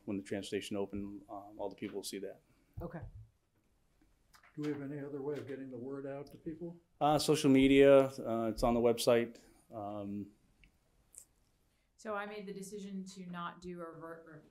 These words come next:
Speaker 4: a reverse nine one one at this time. I didn't want anybody to think it was a drinking water
Speaker 2: <clears throat> Sure.
Speaker 4: emergency. Um, what we talked about is, um, and I didn't anticipate it being eighty degrees this weekend, but we wanted to see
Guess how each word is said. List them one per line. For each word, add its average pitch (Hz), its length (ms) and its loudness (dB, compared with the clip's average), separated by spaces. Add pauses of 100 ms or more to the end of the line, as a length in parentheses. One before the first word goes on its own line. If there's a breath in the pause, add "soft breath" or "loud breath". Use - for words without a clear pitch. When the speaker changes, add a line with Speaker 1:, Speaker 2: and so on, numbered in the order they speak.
Speaker 4:
a 151 180 -16
reverse 151 400 -18
nine 156 220 -18
one 147 180 -14
one 147 180 -16
at 156 160 -20
this 165 180 -20 (100)
time. 180 260 -14 (260)
I 160 60 -18
didn't 151 220 -16
want 143 200 -16
anybody 147 280 -16
to - 140 4
think 220 40 -4 (160)
it 101 40 -8
was - 100 -16
a 139 100 -20
drinking 156 340 -18
water 202 340 -16
Speaker 2:
<clears throat> 208 60 -18
Sure. 180 220 -8
Speaker 4:
emergency. 277 240 -18 (540)
Um, 165 320 -14
what 156 160 -18
we 180 120 -10
talked 170 400 -14
about 151 320 -16
is, 147 520 -18 (180)
um, 131 240 -20 (180)
and 143 120 -20
I - 20 -20
didn't 156 200 -16
anticipate 147 360 -16
it 147 100 -16
being 139 220 -18
eighty 143 140 -18
degrees 147 340 -20
this 185 140 -20
weekend, 247 260 -18 (420 soft breath)
but 180 140 -14
we 175 80 -10
wanted 165 320 -12 (120)
to 160 160 -16
see 175 720 -14